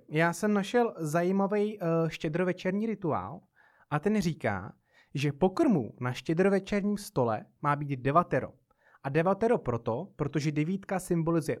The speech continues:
úplnost a je to číslo, které přivolává zázraky.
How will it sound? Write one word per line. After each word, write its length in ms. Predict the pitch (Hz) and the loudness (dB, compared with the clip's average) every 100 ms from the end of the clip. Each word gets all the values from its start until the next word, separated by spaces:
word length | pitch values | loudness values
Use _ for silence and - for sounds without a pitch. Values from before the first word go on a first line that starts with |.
| - | -6
úplnost 580 | 147 - 160 202 220 - | -4 0 2 0 -4 -6
a 60 | 165 | -4
je 100 | 160 | -4
to 140 | 117 | -6
číslo, 540 | - 160 160 170 151 - _ | -8 -8 -4 -2 -2 -4 _
které 340 | - 120 123 120 | -10 -4 -4 -4
přivolává 680 | - 117 107 98 95 95 | -6 -6 -4 -6 -6 -8
zázraky. 640 | 92 101 104 117 117 104 | -6 -6 -4 -4 -4 -12